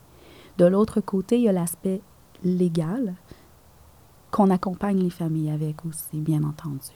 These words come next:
Donc, que ce soit l'enregistrement du décès auprès du directeur de l'état civil, ça, c'est quelque chose qui est requis de faire par toutes les entreprises. Préparer des preuves de décès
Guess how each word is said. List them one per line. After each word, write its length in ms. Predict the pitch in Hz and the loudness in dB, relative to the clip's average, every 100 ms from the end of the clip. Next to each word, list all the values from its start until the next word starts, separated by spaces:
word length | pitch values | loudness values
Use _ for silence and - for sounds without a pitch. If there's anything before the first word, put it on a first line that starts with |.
| - - - | -20 -14 -6
Donc, 200 | 156 151 | -4 -2
que 100 | 175 | -4
ce 140 | 175 | -2
soit 240 | 170 180 | -2 0
l'enregistrement 760 | 180 180 175 170 180 180 175 180 | 2 0 0 -2 -4 0 2 2
du 140 | 180 | 0
décès 400 | 165 170 - 185 | -2 -2 -2 -2
auprès 300 | 196 175 - | 0 -2 -2
du 100 | 175 | -4
directeur 460 | 170 160 156 170 175 | -4 -4 -2 0 0
de 80 | 185 | 0
l'état 240 | 175 165 | -2 -4
civil, 480 | 165 - 175 202 214 | -6 -4 -2 0 -2
ça, 160 | - 202 | -6 -6
c'est 100 | 175 | -2
quelque 300 | 175 160 170 | -2 -2 -2
chose 260 | 170 180 | -4 -6
qui 160 | - 170 | -4 -4
est 80 | - | -2
requis 300 | 170 - 185 | -4 -2 0
de 160 | 175 | 0
faire 340 | 170 170 170 175 | 0 -2 -2 -2
par 340 | 175 160 156 - - - | -4 -4 -8 -20 -20 -14
toutes 180 | - 180 | -8 -4
les 160 | 160 147 | -2 -2
entreprises. 680 | 143 151 151 - 170 - - - - _ - - - - - - - | -4 -8 -10 -10 -8 -10 -16 -20 -20 _ -20 -20 -20 -20 -20 -12 0
Préparer 480 | 190 185 170 185 | 2 4 4 4
des 120 | 220 214 | 2 0
preuves 360 | - 175 165 | 0 0 2
de 100 | 160 | 0
décès 480 | 151 151 156 160 | 0 -2 -2 -4